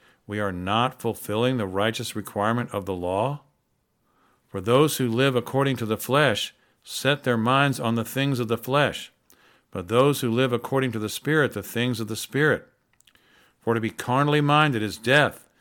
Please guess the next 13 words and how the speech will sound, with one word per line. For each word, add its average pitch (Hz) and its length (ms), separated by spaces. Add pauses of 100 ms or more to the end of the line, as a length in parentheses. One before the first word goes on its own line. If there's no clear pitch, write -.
(220)
but 98 120
to 104 60
be 113 140
spiritually 135 560
minded 107 340
is 98 160
life 110 400
and 123 160
peace, - 480 (600)
because 120 360
the 113 80
carnal 147 480
mind 104 480